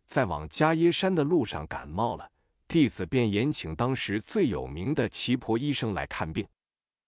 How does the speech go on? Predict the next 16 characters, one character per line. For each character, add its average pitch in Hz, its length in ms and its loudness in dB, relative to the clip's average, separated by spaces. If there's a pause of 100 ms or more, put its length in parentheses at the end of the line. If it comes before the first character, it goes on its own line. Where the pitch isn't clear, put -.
(100)
然 80 180 -2
而 71 240 -4 (300)
药 156 180 4
还 139 180 0
没 123 200 2
吃 - 240 0
完， 98 340 0 (220)
世 - 280 2
尊 196 220 2
的 143 100 2
病 123 320 0 (200)
就 107 200 0
已 69 140 -8
经 139 240 0
好 - 300 -8
了。 - 180 -18